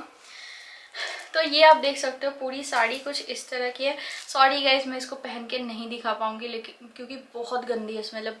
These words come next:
बहुत ज़्यादा गंदी। साड़ी look wise बहुत सुंदर है, no doubt, quality भी इसकी काफ़ी अच्छी है, but जो smell है ना वो अनबियरेबल है,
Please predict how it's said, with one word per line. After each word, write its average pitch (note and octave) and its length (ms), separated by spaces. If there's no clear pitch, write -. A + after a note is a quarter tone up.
बहुत B3 340
ज़्यादा G#3+ 260
गंदी। G#3 340
साड़ी C4 380
look C#4 220
wise C4 240
बहुत B3+ 300
सुंदर A#3+ 340
है, D#4 180
no B3+ 220
doubt, A#3+ 360
quality C4 480
भी C4 120
इसकी C4+ 240
काफ़ी B3 360
अच्छी A#3+ 220
है, C4 120
but C4 100
जो C#4+ 200
smell C4 340
है C#4 220
ना A#3+ 60
वो C4+ 120
अनबियरेबल A#3+ 920
है, C4 280